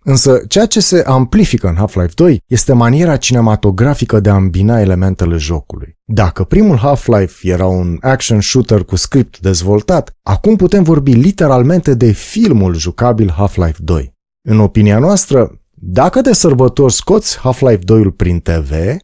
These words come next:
poți liniștit să-ți inviți prietenii la o vizionare cel puțin la fel de pasionantă ca orice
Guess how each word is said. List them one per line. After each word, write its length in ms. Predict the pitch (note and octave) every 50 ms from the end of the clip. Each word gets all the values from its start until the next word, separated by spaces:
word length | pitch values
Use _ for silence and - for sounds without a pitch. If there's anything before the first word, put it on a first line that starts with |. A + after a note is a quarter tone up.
| _ _ _ _
poți 280 | - C#3+ C3+ - - A#2
liniștit 600 | A2+ A2+ G#2+ G2 F#2+ F2 - - - A#3+ G3+ -
să-ți 320 | - A#2+ G#2+ F#2+ - -
inviți 360 | G2+ F#2+ F#2 A2+ A#2 - -
prietenii 520 | - - G#2 A2 A2+ A2 - A2 G#2 G2+ F#2+
la 100 | F#2+ F#2+
o 140 | F#2 F#2
vizionare 640 | F2+ F2 G2 E2 G2 G#2 G#2+ A#2+ C3+ D3 D3 D3 C#3+
cel 240 | C3+ - - G3 F3+
puțin 380 | - - C#3+ A#2+ - A#3 A3 D3+
la 120 | G2+ F2+
fel 160 | - - G2+
de 100 | F2 F2
pasionantă 600 | E2 - F2+ F2+ - - G#2+ A#2 B2+ C3 A#2+ B2+ -
ca 100 | - C3+
orice 540 | C3+ C3+ A#2+ - - C3 C3 B2+ A#2 -